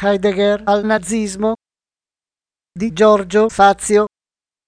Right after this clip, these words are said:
È recentemente uscito, esito di una lunga e complessa ricerca, Il tempo della secolarizzazione,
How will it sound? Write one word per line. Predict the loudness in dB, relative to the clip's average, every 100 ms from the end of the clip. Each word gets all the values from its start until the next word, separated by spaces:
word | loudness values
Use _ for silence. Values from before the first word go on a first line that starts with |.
| _ _ _
È | -4 0
recentemente | 0 0 0 0 -2 0 -2 -2 -2
uscito, | -2 -4 -6 -2 -2 0
esito | 0 0 0 2 2
di | 2
una | 0 2 2
lunga | 2 -2 0 0
e | 0 -2
complessa | -2 -2 0 -2 -2 -2 -2
ricerca, | -2 -4 -2 -4 -4 -4 -2
Il | -4 0
tempo | 2 2 0 -2 0
della | 0 0 0
secolarizzazione, | -2 -2 0 0 -2 -2 -2 -2 0 0 2 2